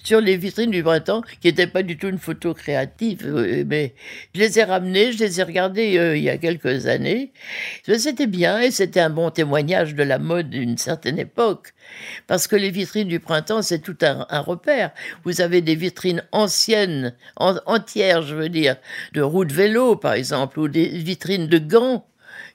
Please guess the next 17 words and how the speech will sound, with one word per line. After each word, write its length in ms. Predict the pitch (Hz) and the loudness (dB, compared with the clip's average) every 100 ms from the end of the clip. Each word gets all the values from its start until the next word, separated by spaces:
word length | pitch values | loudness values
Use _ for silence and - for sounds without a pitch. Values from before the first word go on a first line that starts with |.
| - 165 | -8 2
Que 80 | |
des 200 | 247 277 | 2 2
gants, 240 | 214 247 208 | 4 4 4
dans 140 | 165 | 2
tout, 200 | 160 202 | 4 2
des 200 | 175 156 | 4 0
immenses 500 | 202 233 247 254 240 | 2 0 2 0 0
vitrines, 460 | 214 - 247 254 190 | -6 -6 -6 -4 2
que 100 | 220 | 2
des 220 | 208 208 | 2 0
gants, 240 | 208 208 | 2 0
que 100 | 170 | -2
des 200 | 104 92 | -4 -2
gants. 260 | 82 160 - - - - - | 0 -2 -4 -16 -16 -16 -6
C'était 240 | - 233 | -4 2
assez, 480 | 220 226 262 277 233 | 2 2 0 0 2
euh, 760 | 170 165 165 120 143 151 151 | 4 4 2 0 0 0 -4